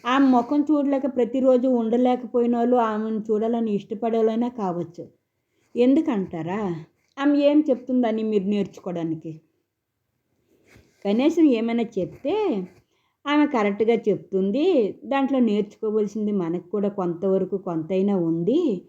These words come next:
నేర్చుకుంటే బాగానే ఉంటుంది, చూస్తే బాగానే ఉంటుందని అనుకోవచ్చు. వాళ్ళకి బట్టలు బు-,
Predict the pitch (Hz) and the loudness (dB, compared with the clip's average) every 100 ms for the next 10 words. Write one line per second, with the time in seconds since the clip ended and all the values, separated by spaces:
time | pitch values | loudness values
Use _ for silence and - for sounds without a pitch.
0 | _ _ _ - 285 294 285 - 269 269 | _ _ _ -4 0 2 0 -2 0 2
1 | 240 185 175 196 214 202 190 202 262 285 | 2 0 -2 -2 0 0 0 0 0 0
2 | 269 269 262 262 220 185 180 202 196 185 | 0 -4 0 0 0 0 0 0 0 -2
3 | 185 185 185 285 370 214 - 170 156 156 | -2 -2 0 2 2 0 -2 -6 -6 -8
4 | - 151 - _ _ _ _ _ _ _ | -14 -16 -18 _ _ _ _ _ _ _
5 | _ _ _ _ _ _ _ _ _ 202 | _ _ _ _ _ _ _ _ _ -2
6 | 208 202 202 202 190 - 214 214 214 196 | 2 2 2 -2 -2 0 2 4 2 0
7 | 202 202 | -2 -2